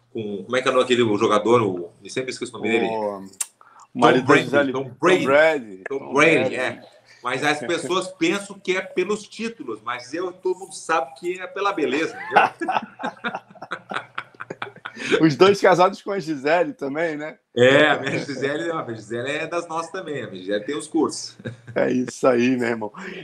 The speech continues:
Speaker 2: E, e deixa eu te perguntar, Verdun, quer dizer, o que que você acha de você, por exemplo, pô, você com toda essa tua moral que você tem com o evento, né, cara? Você foi contratado aí como o principal lutador peso pesado. Talvez fosse até interessante para o evento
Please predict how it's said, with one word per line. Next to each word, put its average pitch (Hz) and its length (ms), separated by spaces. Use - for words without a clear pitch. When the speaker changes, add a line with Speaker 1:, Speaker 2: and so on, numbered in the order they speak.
Speaker 2:
E, 160 260
e 160 40
deixa 185 240
eu 185 60
te - 60
perguntar, 185 440
Verdun, 135 500
quer 175 140
dizer, 160 120
o 160 60
que - 140
que - 80
você - 100
acha 196 260
de 165 140
você, 175 420
por 170 200
exemplo, 139 180
pô, 165 220
você 139 200
com 180 160
toda 190 240
essa 190 200
tua - 260
moral 156 460
que - 80
você 151 100
tem 151 220
com 143 100
o 151 40
evento, 104 460
né, 107 140
cara? 101 220
Você - 120
foi - 160
contratado 127 720
aí 117 240
como 131 640
o 139 60
principal 131 540
lutador 123 460
peso 123 260
pesado. 123 400
Talvez 151 360
fosse 202 220
até 185 240
interessante 180 640
para 202 280
o 196 100
evento 156 480